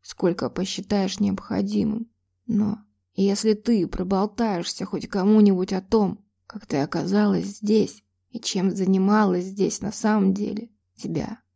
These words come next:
будет ждать серьёзное наказание". Я кивнула, понимая, что выхожу из игры. Теперь я никто для Эдуарда. И теперь в этой комнате будет жить новая я. Точнее, не я.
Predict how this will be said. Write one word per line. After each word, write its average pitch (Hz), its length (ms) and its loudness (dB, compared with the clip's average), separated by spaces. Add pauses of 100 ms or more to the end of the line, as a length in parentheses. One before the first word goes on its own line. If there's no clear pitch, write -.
(160)
будет 196 280 2
ждать 214 300 -2
серьёзное 190 640 2
наказание". 214 800 -4 (500)
Я 220 140 2
кивнула, 233 560 6
понимая, 208 560 4
что 196 200 -2
выхожу 214 520 0
из 196 160 -2
игры. 202 420 -4 (160)
Теперь 277 480 -2 (380)
я 220 160 4
никто 214 420 2
для 196 260 0
Эдуарда. 196 600 -4 (380)
И 214 120 -4
теперь 208 420 4
в 202 140 0
этой 220 320 4
комнате 196 600 2
будет 190 320 2
жить 202 260 -2
новая 196 600 4
я. 196 360 -4 (220)
Точнее, 247 400 4
не 233 260 10
я. 247 240 0